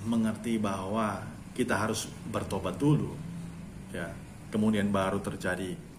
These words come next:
eh, pengampunan dan juga penebusan, eh, maka itu akan membuat kita, eh, sulit untuk membangun komitmen di dalam Tuhan.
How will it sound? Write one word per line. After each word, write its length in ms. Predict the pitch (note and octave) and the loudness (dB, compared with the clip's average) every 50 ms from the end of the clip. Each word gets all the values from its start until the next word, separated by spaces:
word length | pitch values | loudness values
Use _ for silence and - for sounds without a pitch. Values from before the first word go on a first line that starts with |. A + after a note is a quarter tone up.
| - - - | -16 -10 -6
eh, 100 | F2+ F2 | -6 -6
pengampunan 680 | - - F#2+ F#2 F2+ F2 E2+ - C#3 C#3+ B2+ G#2+ F#2 F2+ F2 - - - | -4 -4 -4 -4 -4 -4 -2 0 0 2 2 2 0 -2 -6 -8 -4 -2
dan 160 | G#2 G2 G2 | -2 -2 0
juga 240 | F#2+ G2 G2 F2 D2+ | 0 -2 -2 -2 -2
penebusan, 560 | E2+ E2+ F2+ G2+ C3 D3+ D3 - - - - - - - - - - - - - - - - - - - - - - - - - - | -4 -4 -4 -2 0 0 -2 -2 -2 -4 -6 -8 -10 -14 -16 -16 -16 -18 -18 -18 -18 -18 -18 -18 -18 -18 -18 -18 -18 -18 -16 -14 -10
eh, 240 | - G#2 G2 E2+ - - - - - - - - - - - - | -6 -6 -4 -4 -6 -6 -8 -12 -14 -14 -14 -16 -16 -16 -10 -4
maka 240 | - D3+ D3+ E3 - | 0 0 0 2 2
itu 240 | D3+ D#3 D3+ - - | 0 2 2 0 -2
akan 420 | C3+ C#3+ E3 D3 C#3+ B2+ G2+ G2 | -2 -2 -2 -2 -2 -2 -4 -2
membuat 380 | C3+ C3+ C3 C3 B2 C3+ C#3 - | 0 0 0 2 2 2 0 0
kita, 560 | - D#3 D3 D3+ E3 D#3+ E3 D#3+ D#3+ D#3 D#3 | -2 -2 -2 2 2 2 4 4 2 0 -2
eh, 560 | - - - - - - - - - - - | -6 -10 -10 -10 -8 -6 -6 -6 -6 -8 -8
sulit 320 | - - - G3+ F3+ E3 D3 - | -2 2 4 6 6 6 6 4
untuk 320 | - B2 A#2 - B2 G#2 - - | 0 -2 -2 -2 -4 -4 -4 -2
membangun 400 | A2+ A2+ A#2 G#2+ A2 A2 A2+ A2+ | 0 0 2 2 2 2 0 -2
komitmen 560 | A2 G2+ G2+ G2+ A2+ A#2 A2+ A2+ G#2 F#2+ F2+ | 0 0 0 0 0 0 0 0 -2 0 -2
di 80 | F2+ F2+ | -2 -2
dalam 240 | D#2+ D#2+ D#2+ D#2 D#2 D#2 | -2 -2 -2 -2 -2 -2
Tuhan. 280 | - E2 E2+ F#2 F2+ - | -4 -4 -4 -6 -6 -8